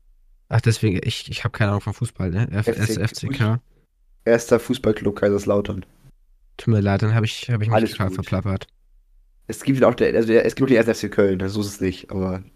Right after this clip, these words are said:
Speaker 2: der hat ein anderes Logo, der hat einen Geißbock. Das Logo.
Speaker 1: Mann, was weiß ich. Fußball ist mir egal geworden.
Speaker 2: Ja, ich, ich hab auch so
Speaker 1: Ich hab
Speaker 2: viel
Speaker 1: nur
Speaker 2: so
Speaker 1: erster F C K
Speaker 2: Audio-News.
Speaker 1: ge-, aber ich
Speaker 2: Ja.
Speaker 1: find das manchmal ganz spannend, irgendwie so zum, es ist halt einfach interessant, mal da
Speaker 2: Ja.
Speaker 1: zu sehen.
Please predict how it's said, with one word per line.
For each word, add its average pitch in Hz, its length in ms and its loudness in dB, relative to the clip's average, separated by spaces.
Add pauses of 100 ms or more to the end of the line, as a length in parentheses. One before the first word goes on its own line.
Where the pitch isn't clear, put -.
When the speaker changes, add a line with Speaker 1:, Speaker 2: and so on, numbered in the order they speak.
(100)
Speaker 2:
der 101 240 4
hat 101 100 2
ein 110 60 -4
anderes 104 220 0
Logo, 101 180 0
der 95 100 0
hat - 40 -6
einen 104 100 -4
Geißbock. 101 580 0 (880)
Das - 180 -18
Logo. 101 120 -8
Speaker 1:
Mann, 101 160 0
was 101 160 -2
weiß 101 140 -4
ich. - 240 -8 (380)
Fußball 104 280 -4
ist 107 100 0
mir 98 280 0
egal 95 360 -2
geworden. 98 340 2
Speaker 2:
Ja, 107 60 4
ich, - 160 -6 (360)
ich 127 80 2
hab 139 60 8
auch 139 40 6
so 139 60 -2
Speaker 1:
Ich - 80 2
hab 127 100 4
Speaker 2:
viel 123 60 4
Speaker 1:
nur 123 80 8
Speaker 2:
so 120 60 8
Speaker 1:
erster 120 220 6
F 123 80 2
C 117 120 2
K 107 180 2
Speaker 2:
Audio-News. 107 180 2
Speaker 1:
ge-, - 240 -10
aber 120 160 6
ich 123 80 6
Speaker 2:
Ja. 113 40 -4
Speaker 1:
find 135 120 8
das 123 100 6
manchmal 123 320 2
ganz 110 140 0
spannend, 110 320 -2
irgendwie 104 260 0
so 104 140 -4
zum, 101 340 0 (800)
es 120 80 -2
ist 131 100 4
halt 143 120 6
einfach 110 260 2
interessant, 104 520 -4
mal 98 160 0
da 95 80 -2
Speaker 2:
Ja. 92 80 -6
Speaker 1:
zu 98 140 -8
sehen. 98 300 0